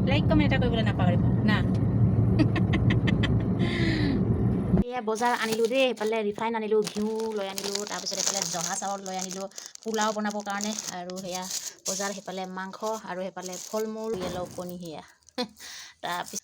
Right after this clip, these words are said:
এই পুচি, আহ যা, আহ যা, উৰি উৰি আহিছে দেখোন, আহিছে। এই, অ মামা, যাওক, যাওক, যাওক, যাওক, যাওক, যাওক। <laughs> আৰু সেইখিনি আমুৰিব লাগে এতিয়া, তাৰপিছত বনোৱা ষ্টাৰ্ট কৰিম আৰু লাহে লাহে।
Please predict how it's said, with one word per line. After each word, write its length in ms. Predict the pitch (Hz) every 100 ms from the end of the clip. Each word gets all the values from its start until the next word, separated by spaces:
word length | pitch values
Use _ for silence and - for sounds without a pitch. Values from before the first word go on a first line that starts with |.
| -
এই 100 | 339
পুচি, 300 | 349 220 - _ _ _ _ -
আহ 100 | 294
যা, 80 | 277 - _ _ - _
আহ 140 | - 302
যা, 100 | 285
উৰি 180 | 381
উৰি 120 | 453 440
আহিছে 240 | 294 339
দেখোন, 220 | 330 180 180
আহিছে। 320 | - 262 294 - _ _ _ _ _ _ _ -
এই, 100 | 277 - _ _ _ _ _ _ - - - - -
অ 60 | 392
মামা, 220 | 523 403 - - - - - - -
যাওক, 220 | 262 359 - - - _ _ _ _ -
যাওক, 160 | 330 370
যাওক, 140 | 370
যাওক, 260 | 381 370 392
যাওক, 220 | 311 381 -
যাওক। 180 | 320 - _ _ _ _ _ _ _ _ _ _
<laughs> 200 | 320 339 - - - - _ _ _ _ _ _
আৰু 380 | - 254 277 294
সেইখিনি 380 | 294 269 277 294
আমুৰিব 320 | 254 262 269
লাগে 240 | 262 254
এতিয়া, 320 | 269 254 262 262
তাৰপিছত 580 | 220 214 220 233 254
বনোৱা 320 | 226 214 240 240
ষ্টাৰ্ট 240 | 269 269
কৰিম 200 | 302 262
আৰু 120 | 202
লাহে 180 | 185 180
লাহে। 180 | 175